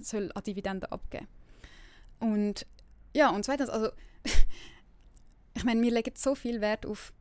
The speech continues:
Demokratie <laughs> sonst wo, <laughs> aber einfach nicht in der Wirtschaft. Also es macht ja irgendwie keinen Sinn. Und,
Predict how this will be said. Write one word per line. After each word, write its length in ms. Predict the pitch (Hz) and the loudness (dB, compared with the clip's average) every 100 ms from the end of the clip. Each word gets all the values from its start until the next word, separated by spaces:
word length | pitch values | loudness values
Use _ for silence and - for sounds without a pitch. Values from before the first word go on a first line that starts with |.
| - - 226 | -20 -12 -8
Demokratie 880 | 208 202 - 196 - 214 220 233 - - - - - - | -6 -8 -10 -10 -10 -8 -4 2 6 6 4 -2 -18 -20
<laughs> 520 | - - 339 - - | -20 -20 -20 -20 -14
sonst 380 | - 269 302 - | -6 -2 -2 0
wo, 320 | 285 330 349 349 285 | 0 2 2 2 2
<laughs> 200 | - - | -2 -4
aber 260 | 214 202 | -4 -4
einfach 220 | - 196 - | -6 -10 -8
nicht 180 | 190 | -4
in 60 | 262 | -4
der 120 | 226 | -2
Wirtschaft. 400 | 285 - 349 330 | -6 -8 -8 -8
Also 160 | 214 202 | -6 -6
es 120 | 196 | -8
macht 220 | 190 - | -8 -10
ja 60 | 180 | -10
irgendwie 200 | 196 185 | -10 -10
keinen 180 | - 220 | -10 -6
Sinn. 220 | 254 240 | -4 -4
Und, 140 | 196 | -6